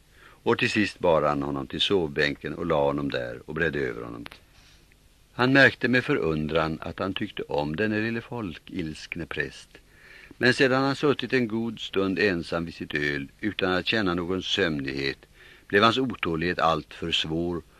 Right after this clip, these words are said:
och han gick fram till bänken och riste hårt i den sovande.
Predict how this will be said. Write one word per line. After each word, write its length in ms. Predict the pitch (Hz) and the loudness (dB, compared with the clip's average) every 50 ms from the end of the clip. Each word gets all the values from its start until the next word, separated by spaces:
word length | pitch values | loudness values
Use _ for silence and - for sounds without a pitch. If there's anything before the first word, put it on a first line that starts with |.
| - - _ | -20 -18 _
och 100 | - 85 | 0 2
han 100 | 98 104 | 4 4
gick 100 | 107 - | 4 4
fram 320 | - 101 98 95 98 101 92 | 4 4 6 6 4 2 0
till 140 | - 101 | -4 -6
bänken 560 | 95 80 80 73 73 73 73 - - 78 76 73 | -4 0 0 0 0 -2 -6 -6 -6 -6 -6 -6
och 200 | - - 76 78 | -6 -8 -4 -2
riste 460 | 101 110 101 - - - - - 87 | 0 0 0 0 -2 -4 -4 -6 -6
hårt 360 | 76 78 76 69 65 - - | -4 -4 -6 -6 -8 -8 -10
i 60 | 80 | -6
den 180 | 76 76 78 73 | -4 -4 -2 -2
sovande. 640 | - - 92 82 73 65 65 65 64 62 64 65 | 0 0 0 -2 -2 -2 -4 -6 -6 -8 -12 -16